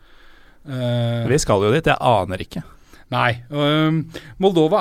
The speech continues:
Speaker 1: er jo en region i Romania, og så er det et eget land som heter Moldova også. Ehm,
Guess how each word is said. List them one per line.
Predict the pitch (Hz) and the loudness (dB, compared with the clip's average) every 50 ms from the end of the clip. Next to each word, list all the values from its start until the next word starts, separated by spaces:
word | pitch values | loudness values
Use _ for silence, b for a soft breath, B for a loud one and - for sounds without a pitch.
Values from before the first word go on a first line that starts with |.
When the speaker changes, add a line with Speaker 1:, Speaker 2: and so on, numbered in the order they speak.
| 156 135 123 | 2 2 0
Speaker 1:
er | 127 | 2
jo | 135 156 | 0 0
en | 165 165 160 | 0 0 0
region | 156 160 160 170 156 135 127 131 | 0 0 0 0 0 2 2 2
i | 139 151 | 2 2
Romania, | 156 156 143 131 135 175 254 320 | 2 0 0 0 0 -2 -4 -4
og | - - - | -6 -6 -4
så | - 190 170 | 0 0 0
er | 165 175 | 0 0
det | 175 | -2
et | - 175 | -2 -2
eget | 135 113 98 101 98 101 | -2 -2 -2 -6 -6 -2
land | 123 165 226 285 285 | 0 0 2 2 0
som | - 294 262 | 0 2 2
heter | 220 180 - - 110 | 2 2 0 -2 -6
Moldova | 110 110 113 117 113 127 120 107 | -6 -2 -2 -2 0 -2 -2 -4
også. | - - - 123 117 110 - - - b b b b b b b b b | -6 -8 -8 -6 -6 -6 -8 -10 -18 b b b b b b b b b
Ehm, | 160 156 156 160 160 160 160 160 160 160 | 0 2 2 4 4 4 2 2 0 -2